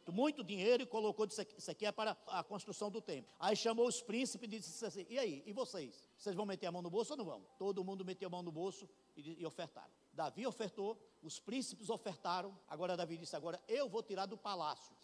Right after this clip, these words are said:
eu vou tirar do tesouro real." Ou seja, eu vou tirar do cofre público,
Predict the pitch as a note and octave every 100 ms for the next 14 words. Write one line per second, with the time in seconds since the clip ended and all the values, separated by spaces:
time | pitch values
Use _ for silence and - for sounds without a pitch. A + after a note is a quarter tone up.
0 | - F3+ E3+ A#3+ G#3+ G3 A3 A3 - F#3
1 | D3 A3+ A3+ E3 F#3 D3+ B2+ A#2 - -
2 | - - F3 F3+ C#3+ - - G3+ F#3 A3
3 | A3+ G3+ G#3+ G#3+ - - G#3+ - G#3+ A#3+
4 | G#3+ B3 - A#3+ G3+ E3+ -